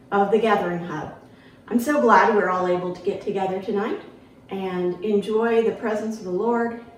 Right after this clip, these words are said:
and His Word and learn some things, study about Him. Let's pray as we open this session.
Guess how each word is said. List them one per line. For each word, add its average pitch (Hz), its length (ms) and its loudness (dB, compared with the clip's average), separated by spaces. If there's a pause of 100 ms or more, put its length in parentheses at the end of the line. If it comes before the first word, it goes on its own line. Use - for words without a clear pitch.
(100)
and 175 120 -12
His - 200 -14
Word 202 500 -2 (840)
and 170 440 -8
learn 240 360 0
some 226 200 -6
things, 190 680 -6 (100)
study 214 680 -2 (240)
about 185 460 -4
Him. 165 240 -8 (880)
Let's 254 200 -4
pray - 360 0 (160)
as 208 140 -6
we 190 160 0
open 202 240 -4
this 180 180 -4
session. - 380 -12